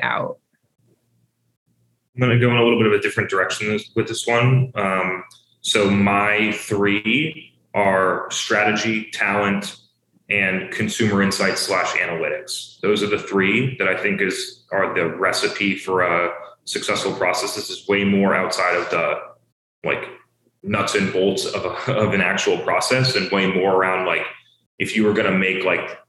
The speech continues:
Speaker 2: a good, uh, creative process, what are the things that you would actually need? What are the things that typically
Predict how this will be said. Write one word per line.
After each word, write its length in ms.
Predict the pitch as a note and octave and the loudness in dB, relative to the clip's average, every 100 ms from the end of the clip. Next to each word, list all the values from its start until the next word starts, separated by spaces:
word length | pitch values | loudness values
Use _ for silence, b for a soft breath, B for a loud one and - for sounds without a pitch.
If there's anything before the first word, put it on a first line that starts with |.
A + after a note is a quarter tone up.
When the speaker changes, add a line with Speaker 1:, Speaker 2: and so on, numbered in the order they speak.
| _ - | _ -6
Speaker 2:
a 140 | F2 | -4
good, 460 | F#2+ F#2+ F2 - - - _ F#2+ | 2 2 2 -2 -10 -18 _ -4
uh, 220 | F2 E2+ - | -2 -2 -6
creative 540 | - G#2 G2 F#2 F#2 | -2 2 2 2 0
process, 480 | G2+ F#2+ - F2+ - | 0 0 0 -2 0
what 120 | G2 | 2
are 100 | F#2+ | 2
the 80 | F#2 | 0
things 260 | G#2 F#2+ - | 0 -2 -2
that 160 | F2 | -2
you 100 | F#2+ | 0
would 80 | F#2+ | 0
actually 460 | F2+ F2+ - F2+ F2 | 0 -2 -2 -2 -2
need? 340 | F2+ G#2 G#2+ | -2 -2 -2
What 100 | F#2+ | -2
are 100 | F#2 | 0
the 120 | F2 | -2
things 220 | F#2 F2+ | -4 -4
that 180 | F2 E2+ | -4 -4
typically 600 | - F2+ F2+ - E2+ E2+ | -6 -4 -4 -2 -2 -2